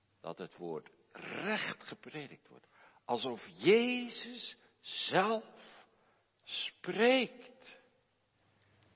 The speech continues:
Hij spreekt ook nu door woord en geest heel persoonlijk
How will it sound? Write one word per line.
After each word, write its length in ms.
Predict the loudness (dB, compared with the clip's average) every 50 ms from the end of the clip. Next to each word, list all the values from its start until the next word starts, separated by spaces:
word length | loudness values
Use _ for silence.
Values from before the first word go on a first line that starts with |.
| _ -20 -20 _ _ _
Hij 240 | 2 4 6 6 6
spreekt 600 | 4 0 -2 0 4 6 6 6 4 2 -4 -8
ook 380 | -4 -4 -4 -4 -4 -8 -14
nu 720 | -14 -10 -6 -2 0 2 2 2 0 0 -2 -4 -8 -12 -20 -20 -20 _ _ _ _ _ _ _ _ _ _ _ _ _ _ _ _ _ _ _ _ _ _ _ _ _ _ _ _ _ _ -8
door 360 | -6 -6 -6 -6 -8 -10 -12 -10
woord 640 | -4 -2 0 2 2 2 2 0 0 -4 -10 -14 -14 -18 -20 _ -16
en 200 | -14 -14 -12 -10
geest 880 | -8 -6 -4 0 0 0 2 0 -2 -4 -6 -8 -10 -10 -12 -14 -18 -20 _ _ _ _ _ _ _
heel 680 | -14 -10 -6 -4 -2 0 0 0 -2 -2 -4 -6 -8 -12 -16 -20 _ _
persoonlijk 840 | -12 -12 -10 -10 -10 -8 -6 -4 -4 -4 -4 -6 -6 -8 -10 -12 -16